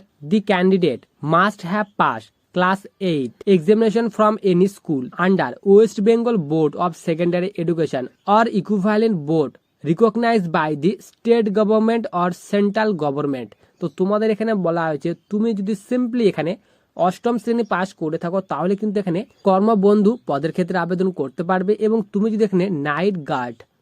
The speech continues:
গ্রুপ ডি পদের ক্ষেত্রে আবেদন করতে চাও সেই হিসেবে বলা হয়েছে candidate applying for the post of night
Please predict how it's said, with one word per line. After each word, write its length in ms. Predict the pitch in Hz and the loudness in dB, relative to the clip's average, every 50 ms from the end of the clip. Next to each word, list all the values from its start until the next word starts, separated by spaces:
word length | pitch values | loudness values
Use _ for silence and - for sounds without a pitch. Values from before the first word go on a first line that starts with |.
| _ - 139 | _ -14 -6
গ্রুপ 200 | 156 190 233 190 151 135 131 | -2 -2 -2 -2 -2 -4 -2
ডি 100 | 170 202 196 202 | -4 -2 0 0
পদের 200 | 202 202 208 196 | -2 -2 -2 -2
ক্ষেত্রে 200 | 202 202 196 202 175 151 | -4 -6 -4 -2 -2 -2
আবেদন 240 | 151 165 160 175 185 180 - | -2 -2 -2 -2 -4 -2 -4
করতে 240 | 156 139 - - 160 151 | -6 -6 -4 -6 -6 -2
চাও 140 | 185 190 247 320 _ _ _ _ _ _ - | -2 -2 -2 -4 _ _ _ _ _ _ 0
সেই 160 | - 208 214 226 | 4 4 4 4
হিসেবে 220 | 208 220 226 233 214 196 | 2 0 0 0 0 2
বলা 140 | 196 196 190 180 | 2 2 2 2
হয়েছে 180 | 165 - 180 - - 185 | 0 -2 -6 -4 -2 -2
candidate 460 | 170 175 185 185 185 190 208 196 - - 156 | 0 0 0 0 2 2 0 0 0 -8 -10
applying 400 | 160 - 190 190 185 185 180 160 139 - - | -6 -2 0 0 2 2 0 -2 -4 -8 -8
for 180 | - 175 185 196 196 190 | -2 0 0 0 0 0
the 60 | 226 208 - _ - | -4 -4 -6 _ -4
post 280 | 185 185 190 180 - - - - 143 | 0 2 0 0 0 -4 -6 -6 -6
of 60 | 170 _ _ _ _ _ - - | -6 _ _ _ _ _ -10 -6
night 360 | 147 165 160 175 196 202 | -4 -2 0 2 2 0